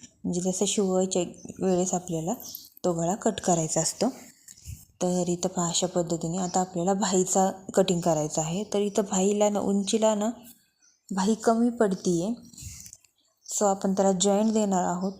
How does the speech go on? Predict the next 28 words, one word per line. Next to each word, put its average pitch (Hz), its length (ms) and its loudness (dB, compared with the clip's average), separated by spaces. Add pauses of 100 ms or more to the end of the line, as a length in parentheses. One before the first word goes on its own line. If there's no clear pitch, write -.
(140)
कसं 196 280 -2 (880)
ते 175 80 -6
पण 185 180 -4
तुम्हाला 175 360 -2
सांगते. 175 440 -6 (800)
इथं 190 220 0
अगोदर 190 280 2
मोजून 208 420 2
घ्यायचं 196 340 0
आपल्याला, 165 380 -4 (340)
घडी 190 280 2
व्यवस्थित 185 480 2
येते 185 220 -2
का 170 180 -4
तर. 170 160 -6 (640)
घडीला 208 400 4
भाई 240 200 4
पुरती 233 460 -2
आहे 151 100 -4
पण 180 200 -6
उंचीला 190 420 0
भाई 196 220 2
पुरत 196 440 0
नाही 180 520 -2 (180)
भाईला, 165 300 -2
कपडा 170 380 -2 (380)
कमी 202 240 2
पडतोय 180 420 0